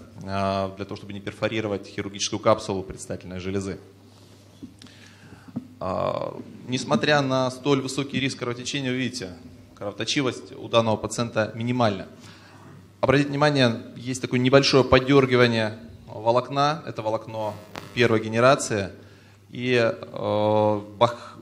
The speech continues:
фестончатость и бахромчатость ткани, ну, довольно-таки серьезно выражена. Вот есть небольшой сосуд, с ним мы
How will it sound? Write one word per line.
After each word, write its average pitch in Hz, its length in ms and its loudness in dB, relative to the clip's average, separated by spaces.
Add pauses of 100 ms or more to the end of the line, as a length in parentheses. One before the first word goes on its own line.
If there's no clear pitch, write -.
фестончатость 147 680 0
и 104 280 0 (120)
бахромчатость 113 640 -2
ткани, 131 360 2
ну, 117 220 -4
довольно-таки 113 420 0
серьезно 117 380 -2
выражена. 95 500 0 (460)
Вот 135 380 0
есть 110 360 -2
небольшой 107 360 0
сосуд, 165 420 -4
с - 180 -18
ним 107 220 -12 (240)
мы 101 180 -14